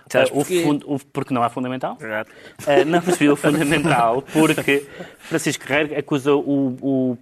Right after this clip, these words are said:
Speaker 2: pan de ter virado à esquerda. Ora, o pan definiu-se, aliás, de forma encantadora, como um partido que não é de esquerda nem de
Speaker 1: Exatamente.
Speaker 2: direita, que é o caminho para, eh, o desastre, porque não existe. Não há, houve partidos que tentaram isso na Europa nos últimos anos, o,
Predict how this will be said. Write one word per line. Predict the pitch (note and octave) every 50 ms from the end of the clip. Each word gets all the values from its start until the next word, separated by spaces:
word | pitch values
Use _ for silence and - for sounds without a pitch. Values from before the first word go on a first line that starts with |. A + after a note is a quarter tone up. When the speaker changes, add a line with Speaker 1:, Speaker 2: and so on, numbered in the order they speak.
| _
Speaker 2:
pan | - C#3+ C#3 D3 D3+ D#3
de | D3 C3 C3
ter | - - C#3 C#3+ C3+
virado | B2+ C3 C3 B2+ A#2+ A#2+
à |
esquerda. | A#2 - - - A2+ G2 F#2 F#2+ - _ _ _ _ _ _ _ _ _ _ - C#3 B2 E2+ -
Ora, | - - A2 A2+ A#2
o | B2 B2
pan | A#2+ - - B2 C#3 D3 D3+
definiu-se, | D3 - - - C#3 C3+ C3+ C#3+ C#3+ C3+ - - - - - - - -
aliás, | F#2+ G2 F#2 -
de | - -
forma | A2 G#2 G2+ G#2+
encantadora, | A2 - B2 A2+ - B2 B2 B2+ C3+ D3
como | - D3+ C3+ C3
um |
partido | B2 C3 A#2+ B2+ C3 B2+
que | - C#3
não | C3
é | C3+
de | C3 -
esquerda | - - C3 C3
nem | B2+ B2+ B2
de | B2+
Speaker 1:
Exatamente. | B2 A2 B2+ B2+ A#2 G#2+ C#3+
Speaker 2:
direita, | D#3 E3 D#3+ D#3 F3+ A#3+ _ _ _
que | _ - - B2+ B2+ C3
é | C3+ C3+ C#3+ C#3 C#3 _ - C3+
o | B2
caminho | - - C3+ C3+ C3+ C#3 C#3+ D3 D3+ D3+ C#3+ C#3+ D3 C#3+ - _ _ _ _ _ _ _ _ _ _
para, | - C3+ C3 C3 C3+ C#3 D3 D#3 D#3+ - - _ _ _ _ _ - _ - _
eh, | - - - - - -
o | A#2+ A#2+
desastre, | A#2 G#2+ G#2+ A2+ A2 A2 - - - -
porque | A2 - - -
não | A2+ G#2+
existe. | A2+ A#2 A#2 C3 B2+ - -
Não | G#2+ G#2
há, | G#2+ G#2 - - - A2 G#2+
houve | A2+ B2 A#2 A#2+
partidos | - - B2 A2+ - C3 B2+ -
que | -
tentaram | - A2+ A2+ A#2 A2+ A2+ A2+ A#2 A#2+
isso | A#2 A#2 -
na | B2
Europa | B2+ B2 A#2+ A#2 A#2 - A2+ - - - - - _ -
nos | A#2 A#2 A2+ G#2+
últimos | A#2 A#2 G#2+ - - A2+ A2 A2 A2+ A#2
anos, | C3+ D#3+ F3+ F#3+ G3 F#3 E3+ D#3 C3+ A2+
o, | G#2+ G#2+ A2